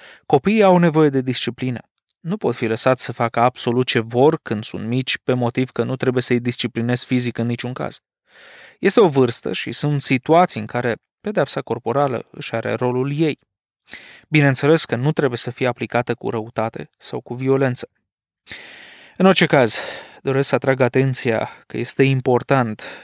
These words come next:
să avem grijă de educația copiilor noștri și, mai mult de atât, ea trebuie făcută cu dragoste. Înainte de a încheia acest capitol, aș dori să vă atrag atenția asupra punctului de vedere conform căruia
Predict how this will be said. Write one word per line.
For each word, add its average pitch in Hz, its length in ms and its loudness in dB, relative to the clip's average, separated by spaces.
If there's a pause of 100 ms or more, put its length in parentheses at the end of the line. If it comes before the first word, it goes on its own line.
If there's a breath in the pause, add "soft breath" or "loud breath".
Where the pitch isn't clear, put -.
să - 420 -4
avem 147 680 2
grijă 131 460 -4
de 127 100 -2
educația 123 500 0
copiilor 127 540 0
noștri - 380 -6 (560 loud breath)
și, - 340 0 (180)
mai 143 300 0
mult 107 240 -4
de 117 80 -6
atât, - 320 -10 (320)
ea 156 140 -4
trebuie 147 240 4
făcută 135 580 -2 (200)
cu 151 180 -2
dragoste. 143 760 -2 (1080)
Înainte 208 340 6
de 170 100 6
a - 20 4
încheia 143 300 4
acest 131 340 2
capitol, 113 580 -2 (120)
aș 135 120 -4
dori 135 180 0
să 143 140 -2
vă 131 100 0
atrag 131 260 2
atenția 131 380 0
asupra 127 340 0
punctului 127 460 -4
de 113 120 0
vedere 120 340 0
conform 123 480 -2
căruia 123 460 0